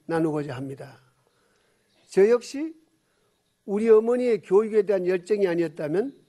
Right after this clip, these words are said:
오늘 이 자리에 서 있지 못했을 것입니다. 우리 가족은 가난했고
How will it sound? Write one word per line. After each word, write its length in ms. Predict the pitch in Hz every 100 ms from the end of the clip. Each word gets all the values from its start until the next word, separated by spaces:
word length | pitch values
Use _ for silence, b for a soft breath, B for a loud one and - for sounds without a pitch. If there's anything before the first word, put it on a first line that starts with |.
| _ _ _ -
오늘 220 | 190 170
이 40 |
자리에 260 | 175 170 156
서 160 | -
있지 320 | 170 156 - 156
못했을 520 | 151 151 143 156 - _
것입니다. 520 | 147 - 131 123 127 123 _ _ _ _ _ _ _ _ _ _ _ _ _ _ _ -
우리 160 | 165
가족은 400 | 175 175 175 190
가난했고 880 | 156 170 196 196 190 196 220 294